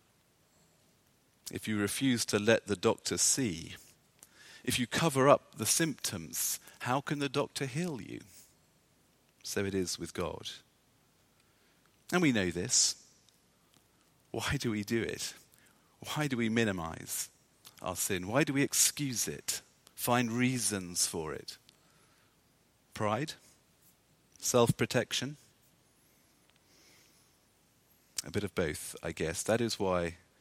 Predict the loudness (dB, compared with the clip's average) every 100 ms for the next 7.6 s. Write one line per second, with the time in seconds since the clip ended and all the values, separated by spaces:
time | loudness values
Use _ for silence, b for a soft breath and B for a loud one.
0 | b -18 -6 -2 -2 0 -2 -4 -4 -4
1 | -4 -2 -2 -2 -2 -4 -6 -14 -20 _
2 | _ _ _ _ b b b b b b
3 | b b -4 -2 0 -2 -2 -4 -4 -4
4 | -2 2 4 4 2 -2 0 2 0 -2
5 | -6 -6 -6 0 2 4 2 -2 -6 -2
6 | -2 -4 -2 -4 0 0 0 -2 -12 _
7 | -4 -2 -2 -4 -2 -4